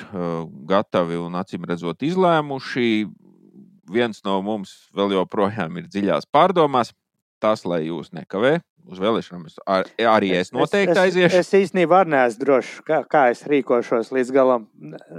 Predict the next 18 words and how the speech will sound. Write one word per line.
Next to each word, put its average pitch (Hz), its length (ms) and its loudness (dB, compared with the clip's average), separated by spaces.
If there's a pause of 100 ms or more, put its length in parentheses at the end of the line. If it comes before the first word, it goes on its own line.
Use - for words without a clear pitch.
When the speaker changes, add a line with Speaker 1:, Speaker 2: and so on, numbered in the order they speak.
(120)
Speaker 2:
nu, 151 220 -6
tā, 135 260 -4 (760)
seši - 480 0
pret 165 260 0
četri, 175 500 2 (320)
tas, - 300 -20 (120)
ā, 135 260 -2 (220)
es - 140 -6
tā 139 120 -2
kā 131 160 0
zinu, 120 440 0
bet 120 280 -4 (260)
vai 139 320 -2
dieniņ, 110 460 -4
kurš - 200 -20
šoreiz 104 440 -4
ir 107 80 -10
grūti. 107 400 -8